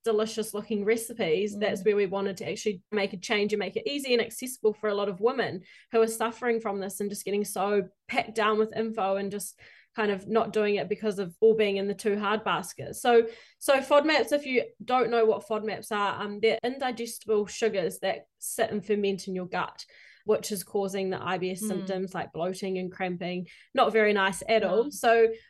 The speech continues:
Speaker 1: over the, um, first three weeks of the course, you eliminate all high fodmap foods. In the last ten weeks of the course, um, which is your reintroduction phase, is when you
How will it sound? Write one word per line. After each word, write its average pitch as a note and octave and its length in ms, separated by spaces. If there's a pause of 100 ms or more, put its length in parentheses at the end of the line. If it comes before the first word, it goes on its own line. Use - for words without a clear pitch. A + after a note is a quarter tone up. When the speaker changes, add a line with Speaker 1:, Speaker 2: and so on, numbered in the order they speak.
(140)
Speaker 1:
over C4+ 360
the, A#3+ 400
um, A3+ 400
first A#3+ 300
three A#3 140
weeks A3 260
of G#3 100
the G#3+ 80
course, G#3+ 360
you G#3+ 100
eliminate G#3 500
all G#3 300
high G3+ 340
fodmap G3+ 360
foods. - 560 (320)
In A3 120
the G#3 100
last A#3 400
ten A3 140
weeks - 260
of F#3 100
the G#3 80
course, G3+ 560
um, G3+ 180
which - 200
is F#3 120
your G3+ 160
reintroduction G3+ 920
phase, F#3 400
is F#3 120
when G3 200
you F#3+ 280